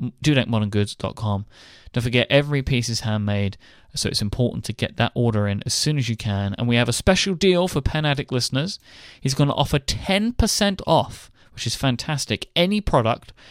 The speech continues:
from dudek modern goods dot com, and all the way through the month of November. So this is only available until the end of November two thousand and fifteen. So act fast. Thank you so much to Mike Dudek and Dudek Modern Goods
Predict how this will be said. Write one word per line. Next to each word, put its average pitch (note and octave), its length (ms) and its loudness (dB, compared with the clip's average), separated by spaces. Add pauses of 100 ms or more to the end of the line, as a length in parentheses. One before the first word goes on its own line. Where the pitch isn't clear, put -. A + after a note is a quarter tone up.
(160)
from B2 200 2
dudek C3 320 2
modern A#2+ 280 0
goods A2+ 260 -2
dot - 220 -2
com, G#2 340 -2 (640)
and A#2+ 240 2 (200)
all D3 160 4
the E3+ 80 2
way D#3+ 140 6
through C#3 320 2
the A#2+ 100 2
month A#2+ 300 2
of - 140 -6
November. G2+ 420 0 (180)
So G#2+ 140 -2
this G#2 140 -4
is A#2 80 0
only D3 320 2
available B2 340 4
until A2+ 220 2
the A#2 80 4
end D#3 200 2
of C#3 120 0
November A#2 440 2
two E3 180 -4
thousand G#2 340 -2
and F#2+ 80 -8
fifteen. B2 520 0 (240)
So - 220 -6
act - 220 -6
fast. G#2+ 360 0
Thank - 200 -4
you A#2 60 -4
so D3 220 2
much C#3 300 -2 (220)
to C3 80 -6
Mike C3 220 0
Dudek A2 440 0
and G#2 160 -6
Dudek G#2 260 -4
Modern B2 280 -4
Goods F#2+ 340 -2